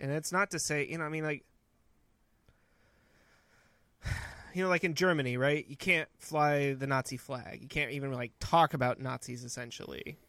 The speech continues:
because <laughs> they, they were like, "We ain't going back."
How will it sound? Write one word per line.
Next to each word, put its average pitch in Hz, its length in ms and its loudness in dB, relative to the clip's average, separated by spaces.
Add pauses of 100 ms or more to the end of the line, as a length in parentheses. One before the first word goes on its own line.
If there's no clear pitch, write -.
(240)
because 127 720 0
<laughs> - 60 -20
they, 165 260 4
they 160 200 6
were 151 120 8
like, 131 220 0 (300)
"We 208 160 12
ain't 196 140 12
going 170 220 12
back." 143 240 6